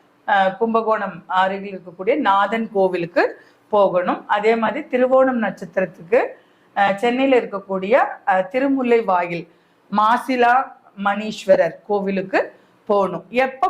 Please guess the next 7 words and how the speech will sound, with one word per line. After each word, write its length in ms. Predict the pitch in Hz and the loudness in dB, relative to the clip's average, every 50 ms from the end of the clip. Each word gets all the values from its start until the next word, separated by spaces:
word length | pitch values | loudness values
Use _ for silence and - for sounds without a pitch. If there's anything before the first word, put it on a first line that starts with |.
| 370 - | 0 2
போகணும் 380 | 247 214 208 202 196 208 202 | 2 2 4 2 2 0 -2
அப்படின்னு 400 | 180 151 170 170 175 196 202 208 | -2 -2 -2 -4 -4 -6 -6 -6
கேட்டீங்கன்னா, 560 | 202 196 185 175 - 175 165 170 170 170 190 269 370 - - - _ _ _ _ _ - - | -4 -6 -8 -8 -8 -10 -10 -6 -2 0 2 2 2 0 -4 -14 _ _ _ _ _ -4 0
கரசை 460 | 247 240 240 262 262 254 320 311 311 | 0 2 2 2 0 0 -2 -2 -2
கரணம் 380 | 311 277 240 220 208 208 214 214 | 0 0 0 0 0 -2 -4 -2
வரும்போது 520 | 196 196 190 190 190 185 180 185 190 175 | -2 -2 -2 -2 -4 -4 -4 -6 -6 -6
போலாம். 600 | - - 190 175 165 160 165 196 285 - - - | -4 -2 -2 0 0 2 2 2 2 2 -2 -8